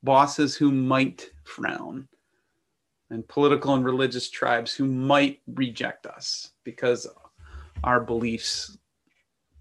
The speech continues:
aren't completely towing the party line. We have evolved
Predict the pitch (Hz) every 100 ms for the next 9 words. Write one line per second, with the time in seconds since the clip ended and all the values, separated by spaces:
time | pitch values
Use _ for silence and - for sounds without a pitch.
0 | _ - 120 - - _ _ _ - 135
1 | - 135 - 120 - 131 123 113 107 -
2 | 117 113 - - - 131 - _ _ _
3 | _ _ _ _ _ _ _ _ _ -
4 | 131 143 143 127 120 120 107 - -